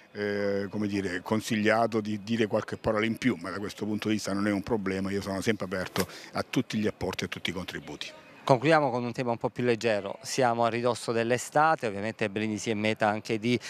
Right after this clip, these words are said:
Speaker 2: eh, turismo, di rientro di tanti, eh, giovani, il tempo è poco, le casse ovviamente sono limitate, ma ci sarà la possibilità di avere comunque qualche evento, qualche iniziativa per questa estate brindisina, perlomeno nella sua seconda parte?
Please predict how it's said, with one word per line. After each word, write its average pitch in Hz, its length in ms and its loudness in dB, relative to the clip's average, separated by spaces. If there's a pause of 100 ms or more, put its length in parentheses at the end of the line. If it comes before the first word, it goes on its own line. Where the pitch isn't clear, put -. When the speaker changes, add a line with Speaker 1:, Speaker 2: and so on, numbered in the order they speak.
(120)
Speaker 2:
eh, 117 200 4
turismo, 123 680 2
di 117 160 2
rientro 123 520 4
di 104 140 -4
tanti, 117 720 0
eh, 113 360 4
giovani, 131 840 4
il 101 140 -6
tempo 120 600 4
è 113 300 2
poco, 139 580 4
le 101 320 -2
casse 113 320 0
ovviamente 120 340 0
sono 120 180 2
limitate, 120 520 0 (240)
ma 120 140 2
ci - 80 0
sarà 120 340 4
la 127 140 2
possibilità 113 580 2
di 107 100 0
avere 107 280 0
comunque 110 400 -2 (180)
qualche 120 300 2
evento, 117 320 2
qualche 110 240 0
iniziativa 107 440 0
per 104 140 -2
questa 104 480 0
estate 110 340 -2
brindisina, 104 540 0
perlomeno 104 380 2
nella 104 160 2
sua 104 160 0
seconda 104 340 0
parte? 98 360 0